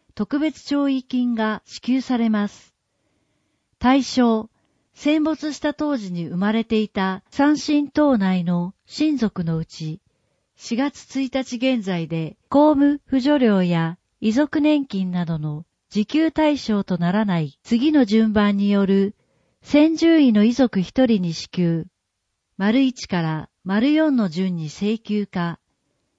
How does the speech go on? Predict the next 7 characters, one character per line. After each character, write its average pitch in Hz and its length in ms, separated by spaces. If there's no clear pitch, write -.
丸 214 280
一、 233 560
配 285 320
偶 285 180
者。 151 320
丸 214 320
二、 214 320